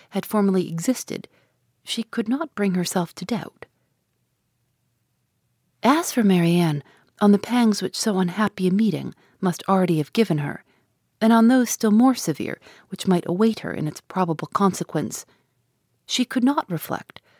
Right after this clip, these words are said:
without the deepest concern. Her own situation gained in the comparison, for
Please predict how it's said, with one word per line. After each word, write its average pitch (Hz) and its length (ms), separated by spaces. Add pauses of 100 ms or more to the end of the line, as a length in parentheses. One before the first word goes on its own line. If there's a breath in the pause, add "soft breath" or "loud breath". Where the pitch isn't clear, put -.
(120)
without 190 300
the 185 80
deepest - 380
concern. 165 500 (1500)
Her 269 200
own 339 160
situation 190 640 (260 loud breath)
gained 202 340
in 170 100
the 165 40
comparison, 175 760 (720)
for 233 340